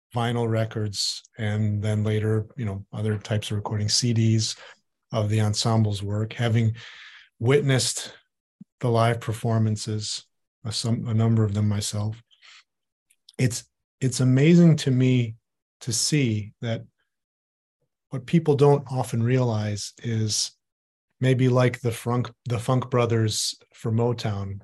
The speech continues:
were the assembly line of the rhythm, rhythm section. The Ukrainian Banduras Chorus, especially in its original formation in Detroit,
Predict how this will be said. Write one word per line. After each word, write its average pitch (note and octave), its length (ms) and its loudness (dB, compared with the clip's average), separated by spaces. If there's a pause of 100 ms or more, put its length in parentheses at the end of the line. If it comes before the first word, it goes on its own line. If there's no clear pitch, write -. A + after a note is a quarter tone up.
were A2 180 0
the G#2 180 2
assembly A#2 480 0
line A2+ 260 2
of A2 120 0
the G#2+ 80 -2
rhythm, A2+ 340 -2
rhythm A#2+ 320 -2
section. G#2 560 -4 (1040)
The A#2 580 0 (120)
Ukrainian C#3 580 2
Banduras A#2+ 500 2
Chorus, B2 680 -2 (260)
especially A#2+ 640 0 (480)
in A2 480 -2 (160)
its - 380 -8 (300)
original B2+ 360 2
formation B2 580 0
in A2+ 120 0
Detroit, A#2 580 0